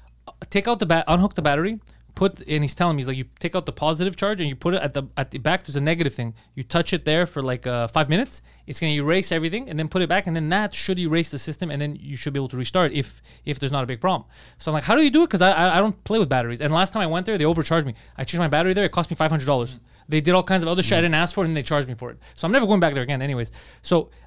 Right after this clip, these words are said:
Speaker 1: um, I'm like, "How do you do it?" And I go, "Explain to this guy 'cause he's gonna do it for me." She's like, "You take out the
Speaker 2: <laughs>
Speaker 1: positive thing,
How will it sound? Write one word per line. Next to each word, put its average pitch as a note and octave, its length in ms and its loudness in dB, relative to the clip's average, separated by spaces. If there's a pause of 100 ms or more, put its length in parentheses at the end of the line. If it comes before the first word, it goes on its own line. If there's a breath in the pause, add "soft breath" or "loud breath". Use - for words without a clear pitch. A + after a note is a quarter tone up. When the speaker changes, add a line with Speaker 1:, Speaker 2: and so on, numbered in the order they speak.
Speaker 1:
um, C#3 640 2
I'm B2+ 80 -4
like, C#3+ 120 0
"How D#3 100 4
do C4+ 80 4
you D4 60 4
do E4 140 6
it?" F4 120 0
And D3 140 -2
I C#3 120 -4
go, D#3+ 160 0
"Explain B3 300 -2
to - 80 -14
this G#3+ 140 -4
guy B2+ 140 -2
'cause - 160 -4
he's E3 140 -4
gonna D#3 140 2
do D3 100 0
it C#3 60 -4
for F3 160 -2
me." - 140 -8 (220 soft breath)
She's - 140 -6
like, B2+ 120 2
"You A#2+ 60 -2
take F3 200 0
out G3 120 2
the D#3 60 2
Speaker 2:
<laughs> C#3 160 2
Speaker 1:
positive C#3 300 2
thing, G#3+ 240 -2